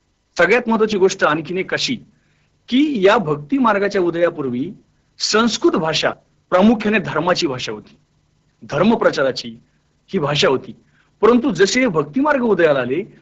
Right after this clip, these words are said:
तशा स्थानिक भाषा, जशी आपली महाराष्ट्रातील मराठी असो, कर्नाटकमधली कानडी असो, कन्नड असो, या भाषांमधून या सर्व लोकांनी आपल्या धर्माचा, आपल्या तत्वज्ञानाचा प्रचार केला. आणि म्हणून मित्रांनो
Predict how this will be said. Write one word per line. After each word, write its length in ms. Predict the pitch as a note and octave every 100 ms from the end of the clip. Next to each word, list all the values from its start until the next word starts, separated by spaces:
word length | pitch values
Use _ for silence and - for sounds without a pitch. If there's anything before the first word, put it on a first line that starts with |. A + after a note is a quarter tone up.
| _ G3
तशा 160 | A#3+
स्थानिक 520 | A3 - A3+ A#3 D4+
भाषा, 320 | F3+ E3 D3 A#2 - _ _ _ C#3+
जशी 180 | D3 F3+
आपली 200 | F3+ E3
महाराष्ट्रातील 480 | D3+ E3+ F3+ F3+
मराठी 360 | E3 D3+ D#3+ D3
असो, 420 | C3+ - A#2 A#2 _ _ _ _
कर्नाटकमधली 560 | D#3+ E3 F#3+ F3 F3 F3
कानडी 460 | - E3+ D#3+ F3+ D#3
असो, 240 | - B2+
कन्नड 380 | - D#3+ F3 D3
असो, 340 | B2 A#2 G#2+ _ _ _ _
या 340 | C3+ D3 G3+ C4+
भाषांमधून 680 | D#3+ D#3 G3 F#3 E3+ F#3 G3+ -
या 140 | D#3+
सर्व 280 | D#3 G3+ A#3+
लोकांनी 560 | E3+ D3+ D3+ C3+ D#3+ A3 - _ C3
आपल्या 240 | C3+ E3
धर्माचा, 540 | C#3 C#3 C#3+ D3 F3
आपल्या 220 | D3+ D#3 D3
तत्वज्ञानाचा 460 | C#3+ D3 C#3+ B2
प्रचार 340 | A#2+ C#3+ G#3+ G3
केला. 280 | C#3+ B2 B2 _ _ _
आणि 120 | C3 C3+
म्हणून 260 | D3 G#3+
मित्रांनो 600 | F#3 D#3 D3+ C#3 C3+ D3+